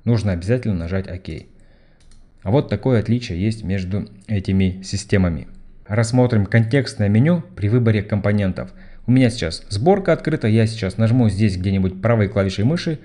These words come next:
Открылось одно контекстное меню, то есть оно в целом относится для всей сборки. Если я сейчас нажму правую клавишу мыши по верхней плите,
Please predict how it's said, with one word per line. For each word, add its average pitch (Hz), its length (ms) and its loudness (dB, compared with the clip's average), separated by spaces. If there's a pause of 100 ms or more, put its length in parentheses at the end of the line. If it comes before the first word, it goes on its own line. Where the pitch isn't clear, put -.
(280)
Открылось 110 580 0
одно 110 460 2 (100)
контекстное 143 560 -2
меню, 147 260 0
то 107 140 -4
есть 101 160 -6
оно 101 180 0
в - 80 -10
целом 151 320 0
относится 120 680 -2
для 107 360 0 (300)
всей 110 400 2
сборки. 101 560 0 (180)
Если 123 300 2
я 104 80 4
сейчас 95 400 -4 (120)
нажму 104 360 2
правую 113 340 2
клавишу 98 320 0
мыши 156 400 -2 (180)
по 101 380 -2
верхней 98 480 -2
плите, 104 500 -2